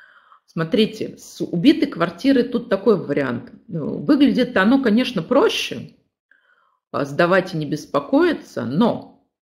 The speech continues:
тут вариант, что приличные платежеспособные люди хотят жить всё-таки не в убитой квартире, а неплатежеспособные вам самому не нужны,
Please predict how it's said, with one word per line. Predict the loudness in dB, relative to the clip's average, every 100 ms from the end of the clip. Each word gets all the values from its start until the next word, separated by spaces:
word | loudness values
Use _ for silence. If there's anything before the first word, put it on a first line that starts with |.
| _ _ _ _ _
тут | 2 4 4 0 -18 _ -2
вариант, | 2 4 2
что | 0 -2
приличные | 0 2 4 4 2 -2
платежеспособные | 0 0 2 -2 0 -4 0 0 2 2
люди | 2 0 -2
хотят | -4 -4 0 -2
жить | 0 -4
всё-таки | -4 -8 -6 -4
не | -2 -2
в |
убитой | -2 4 4 2
квартире, | -6 -6 -6 -6 -6 -6 -8 -16 _
а | -2 0
неплатежеспособные | 2 2 0 -2 -6 -6 -6 -4 0 0 2 2
вам | 2 0 -2
самому | -8 -2 2 2
не | 0
нужны, | -4 -6 -2 -2 -2